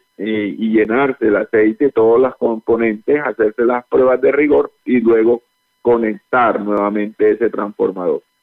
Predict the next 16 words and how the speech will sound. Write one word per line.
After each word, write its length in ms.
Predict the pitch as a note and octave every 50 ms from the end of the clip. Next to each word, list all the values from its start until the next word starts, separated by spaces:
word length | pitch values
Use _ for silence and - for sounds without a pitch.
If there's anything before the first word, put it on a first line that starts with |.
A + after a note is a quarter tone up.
| _ _ _ _ _ _ -
En 100 | - G#2
ese 220 | A2+ A#2 B2 C#3 B2+
sentido 480 | C#3+ C#3 C#3 - D3 D3 C#3+ C#3+ D3
es 120 | D#3 C3+ B2+
importante 680 | B2+ B2 B2+ - B2+ A#2 - - A#2+ A#2+ A#2+ - B2+
destacar 720 | B2+ B2+ B2 - - A2 A2 - A2 A2 A#2 A#2 A#2+ C3 B2 _ _ _ _ _ _ _ -
varios 480 | A2+ A2+ A2+ A2 G#2+ A2+ A2+ A#2 A2+
aspectos. 680 | A2 A2+ - _ _ - D#3 C#3+ A#2+ - - - A2+ A2
El 140 | A2 G#2+ G2
primero, 560 | - - A2+ A2+ B2+ C#3 E3 F#3+ G3+ F#3+ E3+
inmediatamente 1080 | A#2+ G#2+ A#2 A#2 A2 A#2+ A#2 A#2 - C3 B2+ B2+ C3 C3 C3 - - C3+ C3+ C3+ C#3
se 120 | - -
presentó 520 | - - - A3+ - A3 G#3+ - - A2+ A#2
la 140 | B2 B2+ -
situación, 500 | - A#2 - A2 G#2+ - A2+ A2+ A2+ A2+
reaccionamos. 760 | A#2+ A#2+ A#2+ A#2 - - B2+ B2+ B2+ - C#3 C3 C#3+ C3